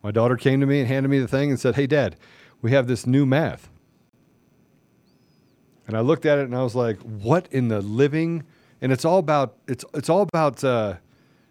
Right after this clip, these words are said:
rounding up and rounding and not getting to the actual answer, but getting close. Making kids stupid. That maybe there's a possibility there's some other different formula here.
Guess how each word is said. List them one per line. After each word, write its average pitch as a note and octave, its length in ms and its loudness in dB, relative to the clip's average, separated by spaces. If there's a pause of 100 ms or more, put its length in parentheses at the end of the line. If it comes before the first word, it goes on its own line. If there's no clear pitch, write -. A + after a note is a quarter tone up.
(180)
rounding D3+ 420 4
up D3+ 240 2
and A2 140 0
rounding D3+ 460 2
and A#2 100 0
not D#3+ 240 2
getting G3 240 6
to D3+ 120 -2
the D3+ 140 0
actual D#3+ 420 2
answer, D#3+ 360 2
but C3+ 100 0
getting G#3+ 180 2
close. - 460 2 (1800)
Making G3+ 340 2
kids F3+ 220 2
stupid. - 440 2 (680)
That D3+ 160 0
maybe G3+ 180 4
there's F#3+ 140 2
a - 40 4
possibility E3+ 580 4
there's C3+ 200 0
some D#3 260 0
other D#3+ 240 4
different D#3 480 2 (340)
formula D3 520 4
here. F#2 240 -6